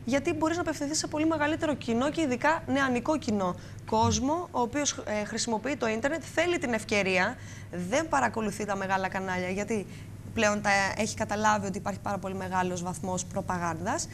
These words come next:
και ενημερώνεται από το ίντερνετ, οπότε, ε, ήταν ένας τρόπος άμεσος,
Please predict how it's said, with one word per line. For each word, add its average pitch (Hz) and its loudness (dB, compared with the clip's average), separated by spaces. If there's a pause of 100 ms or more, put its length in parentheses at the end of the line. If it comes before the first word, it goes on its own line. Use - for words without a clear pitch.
(320)
και - -2
ενημερώνεται 214 2
από 175 -2
το 175 -4
ίντερνετ, 269 -2
οπότε, 302 -2
ε, 277 0
ήταν 302 0
ένας 302 0
τρόπος 294 0
άμεσος, 196 2